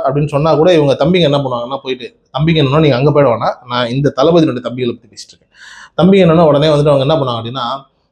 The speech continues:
ஆஹ், "அண்ணனுக்கு போஸ்டர் அடிச்சு விடணும், அண்ணனுக்கு பேனர் அடிச்சு விடணும், அண்ணனுக்கு இது பிடிக்கும், அண்ணனுக்கு அது பிடிக்கும்" இப்படின்லாம் சில, அஹ், அபத்தமான சில விஷயங்கள் பண்ணுவதற்கு வாய்ப்புகள் உண்டு. அது அந்த தலைவன் தான் மோஸ்டா கண்ட்ரோல் பண்ணும். சில நேரங்கள் அந்த தலைவனே ரசிக்கிறதுக்கு கூட வாய்ப்பு இருக்கு, அவரும் மனிதர் தானே.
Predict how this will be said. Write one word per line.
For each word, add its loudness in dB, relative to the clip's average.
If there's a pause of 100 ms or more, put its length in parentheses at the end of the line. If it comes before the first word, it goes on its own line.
(140)
ஆஹ், -12 (640)
"அண்ணனுக்கு 2
போஸ்டர் -2
அடிச்சு -10
விடணும், -18
அண்ணனுக்கு 2
பேனர் 0
அடிச்சு -8
விடணும், -12
அண்ணனுக்கு 2
இது 2
பிடிக்கும், -6
அண்ணனுக்கு 2
அது 0
பிடிக்கும்" -12 (360)
இப்படின்லாம் 2
சில, 2 (500)
அஹ், -2
அபத்தமான 0
சில 0
விஷயங்கள் 0
பண்ணுவதற்கு 0
வாய்ப்புகள் 0
உண்டு. -6 (120)
அது 0
அந்த 2
தலைவன் 2
தான் 2
மோஸ்டா 0
கண்ட்ரோல் 0
பண்ணும். -8 (200)
சில 2
நேரங்கள் 2
அந்த 0
தலைவனே 2
ரசிக்கிறதுக்கு -2
கூட 2 (160)
வாய்ப்பு -4
இருக்கு, -20 (320)
அவரும் 0
மனிதர் 4
தானே. -2